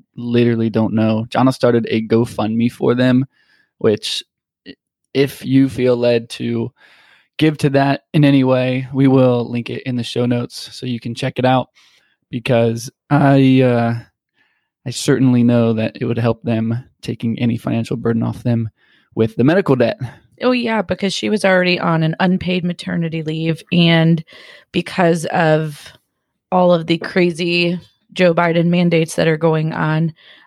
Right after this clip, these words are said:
Speaker 2: um, we don't even know that she'll be going back to her job. So this, um, that, yeah, yes,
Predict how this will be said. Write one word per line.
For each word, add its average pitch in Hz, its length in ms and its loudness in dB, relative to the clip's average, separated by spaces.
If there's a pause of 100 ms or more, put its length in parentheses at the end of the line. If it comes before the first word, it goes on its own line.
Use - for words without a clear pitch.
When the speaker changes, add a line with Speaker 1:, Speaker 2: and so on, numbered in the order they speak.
(120)
Speaker 2:
um, 156 340 -2
we 160 80 -2
don't 156 160 -2
even 156 300 -4 (100)
know 156 200 0
that 156 180 0
she'll 170 200 0
be 156 140 0
going 160 280 2
back 165 300 -2
to 180 120 -2
her 175 140 4
job. 175 400 0
So 170 520 2 (580)
this, 190 280 -2
um, 180 420 2 (1000)
that, 180 220 -2
yeah, 190 200 -2 (320)
yes, - 320 -4